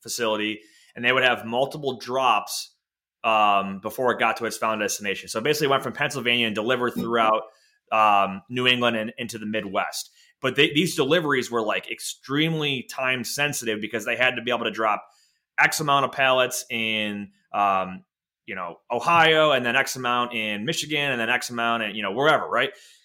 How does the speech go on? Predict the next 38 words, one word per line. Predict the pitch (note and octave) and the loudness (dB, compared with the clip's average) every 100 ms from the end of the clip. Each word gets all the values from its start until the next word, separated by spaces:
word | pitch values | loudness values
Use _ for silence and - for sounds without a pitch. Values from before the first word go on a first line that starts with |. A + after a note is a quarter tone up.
| _ _ _ _ _ - | _ _ _ _ _ -2
And | C#3+ | 4
they | D3+ | 6
were | D3+ | 6
like, | C3+ A#2 - _ _ | 6 2 -4 _ _
"Overnight, | E3 C#3+ C3+ C#3 D#3+ D3+ - | 2 4 2 2 0 0 -2
you | B2+ | -4
need | A#2 | -2
team | - C#3 | -2 -4
drivers." | A#2 C3 C#3 D#3 D#3 - - | 0 2 2 2 -2 -4 -6
Imagine | C3 C3+ D#3 F3 F#3+ | -2 2 2 2 0
if | E3+ - - | 0 -2 -8
you | C3 | -2
didn't | D3+ C#3+ | -2 0
get | C#3 C#3 - C3+ | -2 -2 -14 -6
that | B2 B2+ | -2 -2
mushroom, | B2+ C3 - B2 A2+ A2 A2 _ _ _ _ | 0 -2 -2 -6 -6 -8 -14 _ _ _ _
the | B2+ | -2
mushrooms | C3+ D#3+ - C3 A2 | 2 2 2 -6 -4
delivered | B2 A2+ B2+ D3+ C3+ A2+ | -2 0 2 2 0 -2
to | - A#2+ | -4 -4
these | B2 A#2 G#2+ - _ _ _ | -2 -2 -4 -10 _ _ _
locations | A#2+ C3+ C3 C3+ C#3+ C3+ A2 | 0 0 2 0 0 -4 -6
in | G#2 | -4
time, | - F3 B2 A#2 - - | 0 0 0 -4 -10 0
they | B2+ | 2
would | C#3 D#3 | 2 2
not | D3 C#3 | 2 0
be | D3 | 0
able | C3+ B2 | 0 2
to | A2+ | 2
have | B2+ B2+ A#2 | 2 2 2
them | A2 G#2 G#2 | -2 -4 -10
for | - A2+ | -8 -8
sale | - F#3 C3 D2+ - | -2 2 2 0 -6
to | - | -6
their | A2+ G2+ | -4 -2
customers, | B2+ G2+ - - G#2+ | -2 -2 -8 -14 -4
right? | A#2+ | -4